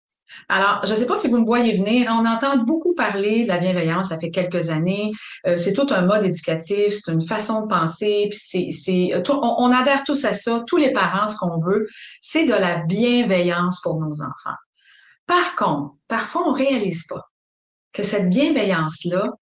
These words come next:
est pas, je vais dire, dirigée de la bonne façon, puis que la bienfaisance, notre savoir-faire,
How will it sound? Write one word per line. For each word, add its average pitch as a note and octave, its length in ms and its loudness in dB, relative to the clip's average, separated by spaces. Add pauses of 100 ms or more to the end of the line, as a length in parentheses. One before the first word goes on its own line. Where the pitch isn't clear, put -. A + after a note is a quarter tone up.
(380)
est F#3+ 200 -2
pas, F4 320 -4 (1080)
je G3 100 -4
vais G3+ 80 2
dire, B3+ 220 2
dirigée B3 500 2
de A3 40 2
la F3 100 0
bonne D#3+ 180 0
façon, D#3+ 400 -6 (540)
puis G4 220 2
que D4+ 100 2
la C#4 240 2
bienfaisance, A#3+ 1120 0
notre F3+ 200 0
savoir-faire, C#4 680 0